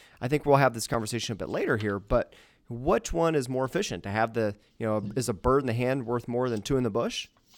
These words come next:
So, but either way, when you take that deferral today, you're reducing your taxable income now in exchange for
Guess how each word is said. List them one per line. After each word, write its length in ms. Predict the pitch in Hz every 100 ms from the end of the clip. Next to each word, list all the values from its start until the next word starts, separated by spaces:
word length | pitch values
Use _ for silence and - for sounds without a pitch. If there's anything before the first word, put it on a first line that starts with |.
| - - _ _ - _
So, 380 | - 156 143 120 - _ _
but 140 | 143
either 280 | 151 185 180
way, 240 | 135 131 113
when 160 | 110
you 80 | 104
take 340 | - 143 135 -
that 240 | 139 - _ _ _ - _ - 120
deferral 680 | 120 - 131 131 135 135
today, 680 | - 143 123 110 90 82 98 _ _ _
you're 140 | - 98
reducing 400 | 95 92 113 120
your 80 | 107
taxable 400 | 110 101 - 98
income 280 | 90 90
now 360 | 90 92 95 92 - - -
in 120 | - 104
exchange 520 | - - 110 107 98
for 480 | - 95 92 92